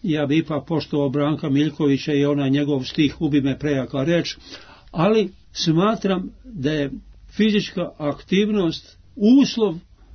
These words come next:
da se čovek dobro osjeća. Ja radim gimnastiku pola sata izjutra, pola sata uveče i tako već šezdeset godina.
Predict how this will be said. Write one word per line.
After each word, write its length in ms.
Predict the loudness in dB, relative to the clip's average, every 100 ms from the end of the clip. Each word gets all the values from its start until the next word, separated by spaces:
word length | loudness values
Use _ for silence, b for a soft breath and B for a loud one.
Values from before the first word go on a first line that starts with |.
| -10
da 140 | -8 -4
se 160 | -4
čovek 520 | -4 -4 -4 -6 -8 -20 b b -18
dobro 600 | -12 -4 -2 0 0 -2 -8 _ -20 _
osjeća. 540 | -4 -2 -2 -6 -8 -12 -20 b b b
Ja 260 | 0 0 -2
radim 400 | 0 0 0 -2
gimnastiku 680 | 0 0 0 -2 -8 -8 -8 -10 -20 -18 -2
pola 260 | 0 0
sata 360 | 0 -2 -2 -2 2
izjutra, 440 | 2 2 -2 -4
pola 280 | -4 -2 -2
sata 340 | -2 -2 -2
uveče 440 | 0 2 2 -2 -2
i 140 | 0 0
tako 300 | 0 0 0
već 140 | 0
šezdeset 480 | 0 2 0 0 0
godina. 380 | 0 -2 -6